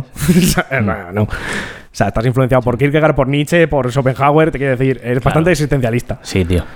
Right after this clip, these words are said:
Speaker 1: Además, está muerto, puede decir lo que quiera, <laughs> ¿sabes? En plan, no puedes rebatírmelo.
Speaker 2: Hmm.
Speaker 1: Entonces, em, lo que hace con esta afirmación es asumir, eh, como ya he dicho, una cosa muy existencialista, que, em, el pensamiento filosófico parte del individuo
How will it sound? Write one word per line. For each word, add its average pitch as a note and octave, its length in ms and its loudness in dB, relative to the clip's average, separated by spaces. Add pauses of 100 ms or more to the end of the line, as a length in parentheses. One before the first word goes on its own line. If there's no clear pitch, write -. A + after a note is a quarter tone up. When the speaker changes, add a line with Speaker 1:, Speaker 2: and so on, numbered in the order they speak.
(140)
Speaker 1:
Además, B2+ 260 0
está C#3+ 140 0
muerto, A2+ 260 -2
puede C3+ 160 2
decir A#2+ 140 -2
lo G#2 40 -6
que G2+ 80 -8
quiera, G2+ 320 -4
<laughs> - 80 -20
¿sabes? D#3+ 480 2
En C#3 100 0
plan, B2+ 220 2
no D3 120 4
puedes E3+ 160 2
rebatírmelo. C3 560 -2 (180)
Speaker 2:
Hmm. G2+ 140 4 (600)
Speaker 1:
Entonces, C#3 720 0
em, C3 480 2 (800)
lo C3 180 2
que C3+ 80 2
hace E3 200 2
con F#3 180 2
esta F3+ 140 2
afirmación F3+ 580 2
es D#3+ 180 -2
asumir, D#3 720 0 (360)
eh, G#2 400 0 (120)
como G#2+ 200 -2
ya A2 80 -2
he B2+ 40 4
dicho, C#3 180 -2
una A2 180 -2
cosa B2 160 0
muy A2+ 140 0
existencialista, C3 580 -2 (520)
que, E3+ 340 0
em, B2 600 0 (1120)
el D3 160 2
pensamiento D3+ 580 0
filosófico F3 540 0
parte D3+ 240 -2
del D3+ 140 2
individuo D3+ 500 2